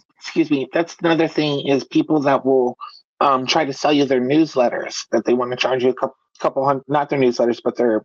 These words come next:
mailing list, um, that they will, um, try to sell you for a couple hundred dollars, like, "Hey, you can mail my six hundred, eight hundred fans or whatever," um, to try to get them to buy it. But, um, again, it's sort of just like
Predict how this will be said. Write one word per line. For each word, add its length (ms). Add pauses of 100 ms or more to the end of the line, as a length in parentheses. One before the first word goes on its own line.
(100)
mailing 500
list, 380 (440)
um, 280 (480)
that 140
they 200
will, 440
um, 440 (560)
try 140
to 100
sell 160
you 120
for 120
a 60
couple 240
hundred 240
dollars, 420
like, 160
"Hey, 220
you 240
can 420
mail 280
my 360 (360)
six 320
hundred, 300
eight 180
hundred 320
fans 360
or 120
whatever," 580
um, 220
to 100
try 180
to 120
get 220
them 160
to 120 (220)
buy 220
it. 140 (540)
But, 220
um, 340 (720)
again, 320
it's 320
sort 220
of 60
just 200
like 140